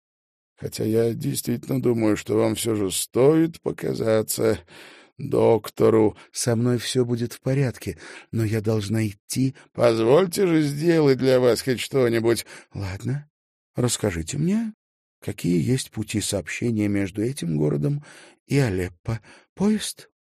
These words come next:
«Раньше был поезд, но недавно дорогу перекрыли. Остался автобус. Э, кажется, ходит два раза в неделю». «А есть еще какой-нибудь способ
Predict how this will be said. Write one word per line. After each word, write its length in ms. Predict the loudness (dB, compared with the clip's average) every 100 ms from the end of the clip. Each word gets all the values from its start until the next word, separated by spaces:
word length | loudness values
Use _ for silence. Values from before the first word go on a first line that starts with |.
| _
«Раньше 580 | -2 4 4 4 0 -2
был 320 | 2 2 2
поезд, 560 | 0 0 0 -4 -16 -20 _ -20 -20 -6
но 160 | 0
недавно 480 | 2 4 4 4 2
дорогу 380 | 4 4 4 2
перекрыли. 720 | -2 0 0 -2 -2 -2 -4 -10 _ -20 _ _
Остался 600 | -10 -4 0 2 2 -2
автобус. 800 | 0 4 6 4 0 -4 -8 -14 _ _ _ _ _
Э, 420 | -8 -4 0 -2 0
кажется, 840 | 0 0 0 0 2 4 4 0 -6 _ _ _ _ _
ходит 580 | -12 -2 -2 0 -4 -2
два 260 | 2 4
раза 260 | 6 4 2
в 80 | 0
неделю». 680 | -2 2 4 6 4 2 -4 _ _ _
«А 120 | -6
есть 460 | -2 -2 -4 -10 -14 -20 -20 -8
еще 460 | -2 -2 0 -2 -2
какой-нибудь 600 | -4 -8 -6 -6 -10 -10
способ 500 | -10 -10 -10 -12